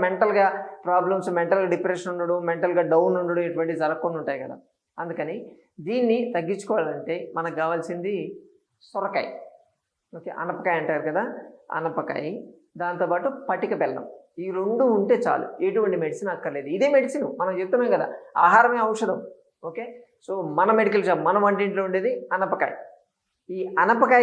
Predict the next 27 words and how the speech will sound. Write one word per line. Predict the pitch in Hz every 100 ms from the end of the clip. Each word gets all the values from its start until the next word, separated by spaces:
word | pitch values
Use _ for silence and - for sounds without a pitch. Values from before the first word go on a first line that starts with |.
| 196
తీసుకొని | 302 - 165 147
వచ్చి | - 156 160 - - 156
దాని | 165 160 -
పైన, | 226 226 202 190 247 - - - _ 143
ఆ, | 151 147 151
తొక్కు | 196 202 208
తీసేసేయండి. | 160 156 127 - - _ _ _ _ _ -
తొక్కు | 180 196 185
తీసేసి | 151 151 151 254 - 175
లోపల | 175 180 190
ఉన్నటువంటి | 185 170 170 160
అనపకాయని | 151 - 175 156 - 156
కోసి | 156 156 233 - - _ _ _
ముక్కలు | 151 - 214 180
చేసి | 143 131 170 226 - - _ _
దాన్ని | 196 262 185 -
దంచండి, | 180 233 262 254 180 175 165 - - - 160
మిక్సీ | 175 170 - 214
వేయద్దు. | 160 135 131 - - _ _ _ _ _ _ _
స్ట్రిక్ట్గా | _ 175 - 185 156
చెప్తున్నాము, | 131 - 151 180 220 160
మిక్సీ | 165 - - 180
మాత్రం | 139 - 165 135
వేయద్దు. | - - - 143
మిక్సీ | 143 - 185
వేస్తే | 170 175 254 294 - - -
అది | 170